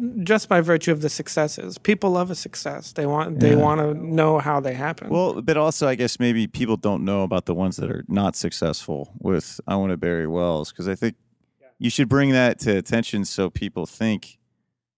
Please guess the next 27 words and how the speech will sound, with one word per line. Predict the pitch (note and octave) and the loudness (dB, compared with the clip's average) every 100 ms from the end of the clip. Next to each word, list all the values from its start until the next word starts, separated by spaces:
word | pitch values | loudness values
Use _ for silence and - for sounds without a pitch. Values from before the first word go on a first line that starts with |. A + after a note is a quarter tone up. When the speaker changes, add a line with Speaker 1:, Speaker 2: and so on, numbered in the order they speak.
| _ _ - | _ _ -8
Speaker 2:
and | F2+ | -8
check | - G#2+ G2 - | 0 0 0 -2
and | G2 | 0
measure | G2 E2+ D2+ | 2 0 -6
twice | - G#2 G2 F#2 | -2 2 2 0
before | - - F#2 F2+ | -6 -8 -4 -4
just | F2 - | -4 -8
drilling | - G2 F#2+ F2+ | -6 -2 0 0
a | F2 | 0
well | F#2 F#2+ F#2 | 0 2 2
willy-nilly | F#2 F#2 F#2 G2 G2 F2+ E2 | 0 0 0 0 0 0 -2
and, | F2 | -4
like, | F2+ F2 - _ _ _ _ - | -6 -8 -16 _ _ _ _ -4
"Oh, | C3 | 0
there's | A#2 | 0
nothing | A#2 G#2 G#2+ | 0 -2 -4
to | - | 0
it. | A2+ | 0
You | F#2 | 0
just | F2+ - | -4 -6
drill | - F#2 E2 E2 | -2 0 0 -2
thirty | G2 F#2+ | -4 -2
meters | F#2 F#2 F2 E2+ | -2 -4 -6 -12
deep | - F2 - | -10 -8 -6
in | |
the | D#2+ | -6
ground." | F2+ F#2 E2+ F#2 | -2 -2 -2 -4